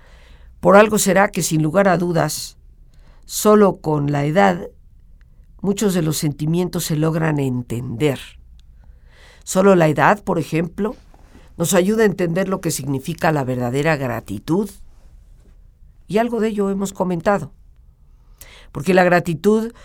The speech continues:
no es simplemente decir "gracias". Eso es tan solo un punto de partida. Pero como dice un viejo proverbio, la gratitud es la memoria del corazón.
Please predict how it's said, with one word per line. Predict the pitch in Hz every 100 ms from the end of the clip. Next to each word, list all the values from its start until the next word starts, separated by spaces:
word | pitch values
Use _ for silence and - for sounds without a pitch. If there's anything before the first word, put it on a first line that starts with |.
| -
no | - 180
es | 175
simplemente | 202 180 170 185 180 165
decir | 151 143 175 170
"gracias". | 170 214 202 190 190 - - - - - - - _ - - - - - - -
Eso | 170 170 185
es | 165
tan | 147 143
solo | 185 180 175 151 - - - - - - - -
un | 170
punto | 160 180 175
de | 156
partida. | 143 131 - 135 - - - - - - - - - - - - - -
Pero | - 143
como | 139 131 143
dice | 165 160
un | 151
viejo | 147 139
proverbio, | - 190 208 202 196 190
la | 160
gratitud | 156 147 139 170 170
es | 160
la | 143
memoria | 139 143 151 151 143
del | 131
corazón. | - 107 110 - 123 127